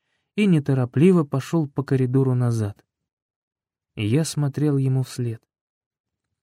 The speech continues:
«Соболезную», — произнесла медсестра.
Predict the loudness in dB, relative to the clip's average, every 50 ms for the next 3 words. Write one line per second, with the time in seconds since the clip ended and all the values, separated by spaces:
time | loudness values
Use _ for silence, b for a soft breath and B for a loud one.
0 | _ _ _ _ _ _ _ _ _ _ _ _ _ _ _ _ _ _ _ _
1 | _ _ -16 -6 -4 -2 0 0 2 2 2 2 2 0 -2 -2 -4 -8 _ _
2 | _ _ _ _ _ _ _ _ _ _ _ _ -2 0 0 2 2 0 -2 -2
3 | -2 -2 0 0 2 0 0 -2 -2 -4 -6 -6 -6 -8 -8 -8 -8